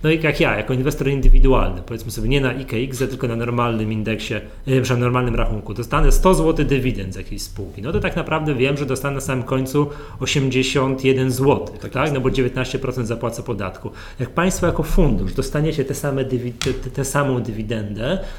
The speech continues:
Speaker 1: to jak to wygląda później w odzwierciedleniu zachowania, yy, E T, samego E T F-u?
Speaker 2: Fundusze <clears throat> inwestycyjne w Polsce mają tą preferencję podatkową, która polega na tym, że podatku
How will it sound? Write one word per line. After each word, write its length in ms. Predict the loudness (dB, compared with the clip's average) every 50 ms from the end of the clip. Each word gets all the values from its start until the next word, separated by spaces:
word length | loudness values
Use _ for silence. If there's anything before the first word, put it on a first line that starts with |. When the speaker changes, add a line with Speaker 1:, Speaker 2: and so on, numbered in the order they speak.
| -8 -2
Speaker 1:
to 360 | 2 2 4 2 2 -2 -4 -4
jak 440 | -2 -2 -2 -2 -2 -6 -10 -14 -10 -6
to 100 | -6 -4
wygląda 460 | -4 -4 -4 -2 -2 -2 -2 -2 -2
później 300 | -2 -2 -2 -2 -2 -4
w 60 | -4
odzwierciedleniu 840 | -4 -6 -6 -6 -6 -6 -4 -6 -6 -4 -4 -4 -4 -4 -6 -8 -8 -10 -14 -12
zachowania, 500 | -8 -6 -4 -4 -2 -2 -2 -4 -4 -4
yy, 60 | -6 -8 -8 -8 -8 -6 -6 -4 -4 -4 -4 -6 -6 -6 -6 -6 -6 -6 -6 -6 -6 -8 -8 -8
E 80 | -10 -8
T, 140 | -6 -6 -6
samego 380 | -6 -4 -4 -4 -4 -6 -6
E 40 | -8 -8
T 180 | -8 -10 -10
F-u? 200 | -10 -10 -8 -6 -4 -4 -6 -6 -10 -14
Speaker 2:
Fundusze 640 | -12 -10 -8 -6 -4 -4 -4 -2 -2 -2 -2 -4 -6 -12 -18 -20 -20 -12
<clears throat> 300 | -6 -2 -2 -2 -2 -2
inwestycyjne 880 | -2 -2 -2 -2 -4 -6 -6 -4 -4 -2 -2 -2 -2 -2 -4 -4 -6 -8
w 220 | -10 -14 -18 -16
Polsce 400 | -10 -8 -8 -8 -8 -8 -8 -6
mają 180 | -6 -4 -4 -4
tą 100 | -4 -4
preferencję 480 | -4 0 2 2 2 2 2 -2 -6
podatkową, 440 | -8 -8 -8 -8 -8 -6 -2 2 2
która 200 | 4 4 2 0
polega 240 | -2 -4 -4 -4 -4
na 100 | -6 -6
tym, 140 | -6 -6 -8
że 120 | -8 -8
podatku 640 | -8 -8 -8 -8 -8 -10 -10 -12 -10 -10 -8 -10